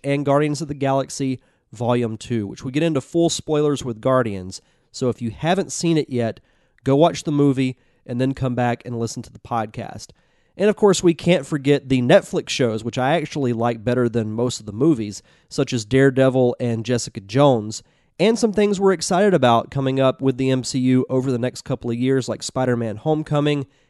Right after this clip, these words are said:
Infinity War, Guardians three, so much more. I mean, this is a, a huge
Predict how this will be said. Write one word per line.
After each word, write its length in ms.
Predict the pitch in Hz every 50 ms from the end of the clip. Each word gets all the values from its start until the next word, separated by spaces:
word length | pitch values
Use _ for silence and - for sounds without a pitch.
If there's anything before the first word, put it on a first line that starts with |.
| _ -
Infinity 480 | 120 117 - - 147 147 147 147 143
War, 480 | 139 135 135 139 135 135 135 135 127 - _ _ _ _ _ _ -
Guardians 520 | 123 123 131 139 139 131 120 117 - -
three, 460 | - 143 139 143 143 139 135 131 120 - _ _ _ _ _ _ _ _ -
so 300 | 127 - - 190 185 185
much 300 | 175 156 139 127 - -
more. 240 | 131 123 127 127 127
I 60 | 123
mean, 200 | 127 131 131 131
this 220 | 135 165 160 -
is 180 | 180 160 131 135
a, 260 | 131 127 120 117 113 -
a 80 | 120
huge 580 | 127 - - - 151 160 160 160 147 127 -